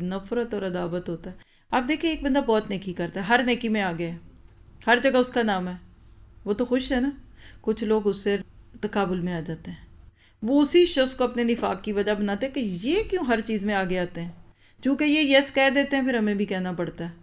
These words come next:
ये अंदाज। अल्लाह ताला फरमाते हैं, "ला तालमुहुम", आप इन्हें नहीं जानते, "नहनु नालमुहुम",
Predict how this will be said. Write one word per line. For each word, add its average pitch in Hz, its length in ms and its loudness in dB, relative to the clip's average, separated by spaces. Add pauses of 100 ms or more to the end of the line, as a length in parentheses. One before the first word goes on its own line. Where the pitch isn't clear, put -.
ये 190 140 0
अंदाज। 175 440 -4 (520)
अल्लाह 247 260 4
ताला 247 200 4
फरमाते 220 360 0
हैं, 202 80 2
"ला 202 240 6
तालमुहुम", 180 840 -2 (160)
आप 240 380 0
इन्हें 196 220 -2
नहीं 185 260 -2
जानते, 170 480 -4 (380)
"नहनु 202 500 -2
नालमुहुम", 170 800 -6